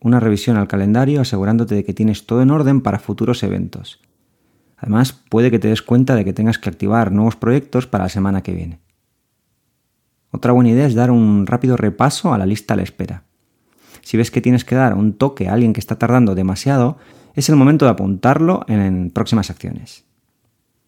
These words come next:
Pasaremos luego a la lista de proyectos. Revisa si están avanzando correctamente y dedica tiempo a pensar qué acciones los harán avanzar de la forma más rápida y eficiente.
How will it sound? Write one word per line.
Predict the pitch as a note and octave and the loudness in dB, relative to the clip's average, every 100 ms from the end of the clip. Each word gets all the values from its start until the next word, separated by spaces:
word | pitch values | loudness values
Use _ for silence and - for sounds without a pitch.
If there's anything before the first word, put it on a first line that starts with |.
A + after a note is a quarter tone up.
| _ _ _ _ _ _ _ _ _ _ | _ _ _ _ _ _ _ _ _ _
Pasaremos | A#2+ A2+ A#2 C#3 A2 | -6 0 0 0 2
luego | A2+ D3+ F#3+ - | 0 0 -2 -4
a | G2+ | -2
la | F#2+ F#2 F2+ | 0 0 -2
lista | F#2 A2 - C#3 | -4 -6 -2 0
de | G2 F2+ | 0 -2
proyectos. | - F#2+ F#2 - - - - _ _ _ _ _ _ _ _ - | -4 -2 -2 -4 -12 -20 -20 _ _ _ _ _ _ _ _ -6
Revisa | F#2+ A2 - E3 | 0 0 0 -2
si | - | -4
están | F#2+ - A#2+ | -4 0 2
avanzando | G#2 G2 - C3+ E3 D#3 | 4 2 0 0 0 -2
correctamente | - G#2 B2 A2 B2 D#3 D3+ D#3+ - | 0 -2 -2 0 2 0 0 -2 -2
y | G#2+ | 0
dedica | G2 A#2+ C3 | 0 0 -2
tiempo | - B2+ C3 | 0 0 0
a | G#2 | -2
pensar | F#2+ F#2 G#2 F2+ - | -2 -2 -4 -6 -4
qué | C#3+ | -2
acciones | D3 C3 - - C3+ E3+ F3 - _ - | 0 -4 -6 0 0 0 -2 -6 _ -6
los | G2 - | -4 -2
harán | G2+ A#2+ | 2 2
avanzar | G#2+ G2 - A#2 G2+ | 2 0 -2 -2 -2
de | |
la | F#2+ G2 | -4 -2
forma | G#2+ G2+ | 0 0
más | F#2 G#2 F#2 - | 2 0 0 -8
rápida | - A2 A2+ C#3 D#3+ D#3 | -16 -4 -2 0 0 2
y | A#2+ | 2
eficiente. | F#2+ F2+ F#2+ F2 D#2+ - | 0 -2 -4 -4 -8 -20